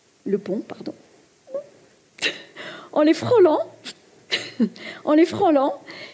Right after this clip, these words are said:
et on est passé un par un à la queue leu leu, en les frôlant, et on a pu sortir du pont.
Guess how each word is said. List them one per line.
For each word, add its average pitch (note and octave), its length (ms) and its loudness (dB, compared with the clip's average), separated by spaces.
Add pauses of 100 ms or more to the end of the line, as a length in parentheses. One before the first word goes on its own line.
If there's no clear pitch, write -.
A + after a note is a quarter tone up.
(100)
et A3+ 40 2
on A#3 60 2
est A#3+ 100 4
passé C#4+ 380 0
un F4+ 140 2
par E4 160 -2
un C4+ 160 0 (100)
à - 60 0
la G#3 120 0
queue D#4+ 140 2
leu C#4 120 4
leu, A3+ 220 4 (440)
en A3 60 -2
les A3+ 100 4
frôlant, C#4+ 460 0 (720)
et A3+ 220 2 (260)
on G#3 80 -4
a F#3+ 60 -6
pu A#3+ 180 -8
sortir A3 340 -10
du F3+ 120 -8
pont. F3 180 -14